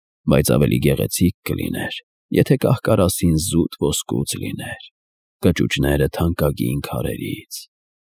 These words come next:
Նրա հայացքն ակամայից ընկավ այն անկյունին, որտեղ կանգնած էր շքեղ ծաղկազարդ քողով ծածկված արձանը։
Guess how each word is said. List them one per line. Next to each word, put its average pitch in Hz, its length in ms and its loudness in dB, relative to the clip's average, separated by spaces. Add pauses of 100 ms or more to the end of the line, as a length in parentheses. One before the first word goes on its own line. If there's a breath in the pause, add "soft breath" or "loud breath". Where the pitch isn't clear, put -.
(640)
Նրա 107 240 8
հայացքն 87 580 6
ակամայից 71 540 4
ընկավ 76 400 2
այն 67 180 0
անկյունին, 76 560 2 (200)
որտեղ 113 420 2
կանգնած 113 520 4
էր 98 140 2
շքեղ - 560 0
ծաղկազարդ 85 760 0
քողով 71 400 -2
ծածկված - 640 -2
արձանը։ - 520 -8